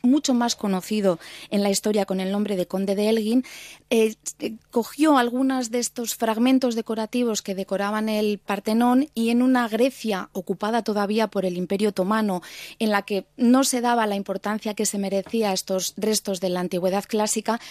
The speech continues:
Lord Elgin se llevó consigo en su viaje de retorno a Londres la mayor parte de la decoración del Partenón. De tal forma que hoy, aunque en Atenas existe un magnífico museo de la Acrópolis que contiene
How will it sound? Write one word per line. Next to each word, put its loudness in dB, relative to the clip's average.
Lord 6
Elgin 2
se -4
llevó -2
consigo -4
en -4
su -4
viaje 0
de 0
retorno 0
a 2
Londres 0
la 0
mayor -2
parte -2
de 0
la 0
decoración -4
del -2
Partenón. -4
De -2
tal 2
forma 2
que 0
hoy, 4
aunque -2
en -2
Atenas 0
existe -2
un -2
magnífico 0
museo -2
de 0
la 0
Acrópolis -2
que -6
contiene -2